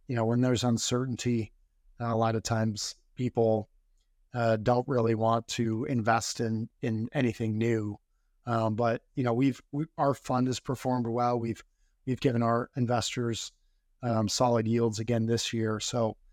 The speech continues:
we're fortunate to be able to, to have a good, good network and investors. So we've been able to raise, uh, some additional capital. But I think in general,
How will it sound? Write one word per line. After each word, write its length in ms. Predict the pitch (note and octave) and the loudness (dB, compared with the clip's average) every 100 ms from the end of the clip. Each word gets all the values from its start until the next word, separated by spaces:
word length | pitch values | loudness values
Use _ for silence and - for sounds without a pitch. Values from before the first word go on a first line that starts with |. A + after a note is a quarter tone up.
| _ - | _ -6
we're 100 | B2+ | -6
fortunate 500 | - B2 A#2+ B2 A#2+ | 0 0 0 0 0
to 120 | - | -2
be 80 | A#2+ | -2
able 160 | A2 A2 | 0 0
to, 160 | G#2+ A2 - | -2 -4 -4
to 120 | A#2+ | -2
have 180 | G#2+ A2+ | 0 0
a 40 | |
good, 320 | G#2 A2+ A2 A2+ - | 0 0 0 -6 -2
good 160 | C3 A#2 | -2 0
network 400 | A#2+ - B2+ B2+ | -2 -2 -2 -2
and 200 | A#2 A2+ _ - | -2 -4 _ -6
investors. 580 | A#2+ A#2+ A#2 - D#3+ - | 0 2 2 0 0 0
So 120 | B2 | 0
we've 180 | A#2+ - | -2 0
been 140 | A#2 | 2
able 180 | A2 A2 | 2 2
to 80 | A2 | 0
raise, 420 | A2+ A2+ G#2+ - _ _ _ _ - | 0 0 -2 -8 _ _ _ _ -4
uh, 100 | A#2 | -2
some 220 | - B2 | 0 0
additional 400 | A#2 A#2+ - B2 | 0 0 0 -2
capital. 460 | - A2 - C#3 C#3 | 0 0 0 -4 -2
But 140 | B2 | -2
I 60 | A2 | -2
think 240 | A#2 A#2+ | -2 -2
in 100 | A2 | -2
general, 480 | G2 A2+ G#2+ G#2+ | 0 -2 -2 -4